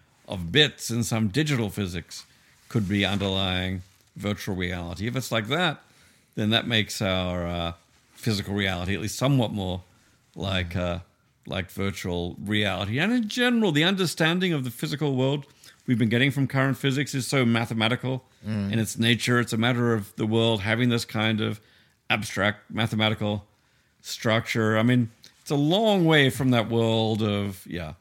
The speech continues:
Speaker 1: solid objects and space-time
Speaker 2: Mm.
Speaker 1: with
Speaker 2: Mm.
Speaker 1: colors and, um, you know, the naive picture of reality. I sometimes call it the Garden of Eden.
Speaker 2: Mm.
Speaker 1: The way the world appears to us in consciousness, it's like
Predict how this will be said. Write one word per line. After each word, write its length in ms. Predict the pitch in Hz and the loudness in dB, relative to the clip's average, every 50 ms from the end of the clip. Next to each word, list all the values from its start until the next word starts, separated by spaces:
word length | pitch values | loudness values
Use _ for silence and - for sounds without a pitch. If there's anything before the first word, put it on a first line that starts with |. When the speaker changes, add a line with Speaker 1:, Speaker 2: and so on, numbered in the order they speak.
| - - _ _ _ _ | -20 -20 _ _ _ _
Speaker 1:
solid 540 | - - - - - - 135 135 131 131 120 | -14 -12 -10 -6 -4 -2 0 2 2 2 4
objects 720 | 120 120 123 113 107 120 113 110 113 110 110 - - - - | 4 2 2 2 2 4 4 4 4 2 0 -6 -12 -10 -6
and 400 | - 98 95 92 92 92 92 90 | -4 -2 -2 -2 -2 -2 -4 -6
space-time 1400 | 90 - - - - - - 113 117 113 90 90 92 - 113 107 107 110 107 107 107 107 110 110 107 107 107 101 | -8 -10 -12 -12 -8 -2 2 2 4 2 2 -2 -4 -2 0 2 2 2 2 2 2 2 2 0 0 0 -2 -2
Speaker 2:
Mm. 20 | |
Speaker 1:
with 280 | 98 95 87 85 - - | -4 -4 -6 -8 -10 -14
Speaker 2:
Mm. 100 | 98 85 82 80 85 | -14 -12 -10 -6 0
Speaker 1:
colors 840 | - 110 120 120 117 117 117 117 120 123 120 120 117 117 110 104 101 | 2 2 2 2 2 2 0 0 0 -2 -2 -2 -2 -4 -4 -6 -6
and, 160 | 98 92 95 101 - - - - - - - - - - _ _ _ - | -6 -8 -8 -8 -12 -18 -20 -20 -20 -20 -20 -20 -20 -20 _ _ _ -10
um, 720 | - 113 107 98 - 101 107 104 107 107 107 104 98 92 - _ _ _ _ _ _ _ _ _ _ _ _ _ _ _ _ _ _ - - - _ _ - | -6 -4 -2 0 0 0 0 2 2 4 4 2 0 -2 -6 _ _ _ _ _ _ _ _ _ _ _ _ _ _ _ _ _ _ -20 -20 -20 _ _ -6
you 120 | - 139 | -2 0
know, 80 | 113 110 | 2 2
the 140 | 104 120 120 | 4 4 4
naive 600 | 120 123 127 135 151 180 202 196 180 143 - - - _ _ _ _ _ _ _ | 6 6 6 6 6 6 6 6 4 4 0 -4 -14 _ _ _ _ _ _ _
picture 320 | - 131 104 - - 127 113 | -2 -2 -2 -2 0 0 0
of 100 | 92 98 | 2 2
reality. 420 | 101 98 90 87 92 90 92 95 | 2 2 2 2 0 0 0 0
I 80 | 92 110 | 0 0
sometimes 340 | 110 147 147 156 131 110 - _ _ | -2 -4 -4 -4 -4 -4 -6 _ _
call 240 | - - 110 104 104 | -8 -4 -2 -2 -2
it 60 | 101 - _ _ _ _ _ | -4 -6 _ _ _ _ _
the 80 | - 113 | -10 -6
Garden 400 | - 110 107 110 117 110 113 107 | -2 0 0 2 2 2 2 2
of 100 | 101 98 | 2 0
Eden. 360 | 107 107 90 90 85 87 87 - _ _ _ _ - | 0 0 0 -2 -4 -6 -8 -10 _ _ _ _ -6
Speaker 2:
Mm. 280 | 113 113 104 92 95 - | -4 -4 -4 -4 -4 -2
Speaker 1:
The 80 | - 131 | 2 4
way 120 | 139 156 | 4 6
the 80 | 165 160 | 6 6
world 180 | 151 143 135 | 4 4 4
appears 460 | 127 - - - - 202 202 208 202 - | 2 0 -4 -4 0 4 4 4 4 2
to 160 | - 170 151 | 0 0 2
us 240 | 139 135 131 - - | 2 2 2 0 -4
in 120 | 120 113 | -6 -6
consciousness, 680 | - 104 117 147 151 120 120 107 - - 73 76 - | -6 -6 -4 -4 -2 -2 -4 -6 -8 -10 -12 -12 -12
it's 180 | - - - - | -12 -14 -12 -8
like 220 | 98 92 95 98 | -6 -6 -6 -6